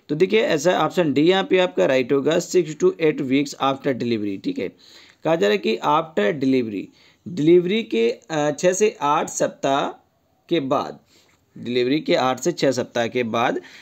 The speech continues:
यदि वो स्तनपान नहीं करा रही हैं, तो ये जो आपका, अ, मेंस्ट्रुअल साइकिल है ये जल्दी होने लगती है, ठीक है।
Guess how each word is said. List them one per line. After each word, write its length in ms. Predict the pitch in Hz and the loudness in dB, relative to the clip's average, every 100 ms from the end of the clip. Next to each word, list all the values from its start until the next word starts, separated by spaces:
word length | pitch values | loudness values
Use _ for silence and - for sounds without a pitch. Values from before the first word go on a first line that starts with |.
| - | -2
यदि 200 | 156 165 | 0 2
वो 160 | 208 214 | 2 2
स्तनपान 520 | 196 190 180 180 180 | 2 0 0 0 0
नहीं 240 | 160 160 | 2 0
करा 260 | 160 131 123 | 0 0 0
रही 220 | 123 131 | 0 0
हैं, 220 | 147 320 - - _ _ | -2 -6 -12 -20 _ _
तो 120 | 170 | 2
ये 400 | 165 170 180 151 | 4 4 2 0
जो 240 | 139 135 135 | 2 2 2
आपका, 580 | 127 123 - 127 127 127 | 0 -4 -2 0 2 0
अ, 420 | - 90 117 113 | -2 -4 -2 0
मेंस्ट्रुअल 460 | 117 143 143 190 | 0 0 0 0
साइकिल 420 | 180 156 123 127 127 | 2 0 0 0 2
है 100 | 175 | 0
ये 80 | |
जल्दी 480 | 185 131 123 123 160 - _ _ _ _ _ | 0 0 0 0 0 -2 _ _ _ _ _
होने 260 | 135 113 101 | -2 -2 -4
लगती 320 | 92 - 98 | -8 -10 -12
है, 140 | - 131 _ | -12 -18 _
ठीक 140 | 285 | -12
है। 100 | 233 | -10